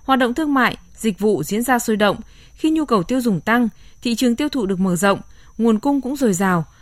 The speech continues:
ngành du lịch đạt kỳ tích, khi thu hút hơn mười tám triệu lượt khách quốc tế. Thu ngân sách nhà nước tính đến ngày mười lăm tháng mười hai đạt dự toán,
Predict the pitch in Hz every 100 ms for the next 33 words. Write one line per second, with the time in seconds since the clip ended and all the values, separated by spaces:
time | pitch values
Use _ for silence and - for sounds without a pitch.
0 | - - 247 240 311 269 185 - 196 -
1 | - 180 - 339 - - - 240 220 214
2 | 247 349 277 247 214 175 180 180 269 294
3 | 220 - 180 160 - 311 - - 240 196
4 | 180 262 - - - - - - - -
5 | 240 226 220 330 208 170 220 370 - -
6 | - 247 247 233 294 302 202 202 277 262
7 | 285 214 190 254 277 247 - - - 214
8 | 170 185 - 180 190